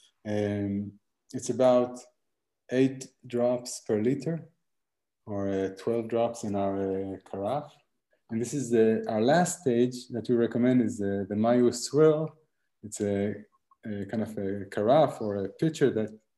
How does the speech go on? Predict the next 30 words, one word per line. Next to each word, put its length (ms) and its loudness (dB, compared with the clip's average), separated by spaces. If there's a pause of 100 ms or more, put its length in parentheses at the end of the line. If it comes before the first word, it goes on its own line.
(100)
keeps 280 -6
the 80 2
water 240 6
always 500 6
in 140 4
motion, 440 0 (560)
in 100 -6
this 320 -10
spiraling 760 4
motion 600 0 (320)
that, 180 -2
uh, 640 2 (680)
helps 460 -4
bringing 440 4
in 180 2
and 180 0
out 280 -2
oxygen 580 -4
and, 680 -6
uh, 40 -18 (460)
dissolve 500 2
all 260 -4
the 60 -4
minerals 520 -4 (460)
and 140 -12
keep 160 -6
the 120 -4
water, 520 -2 (760)
uh, 380 -8
fresh 640 -6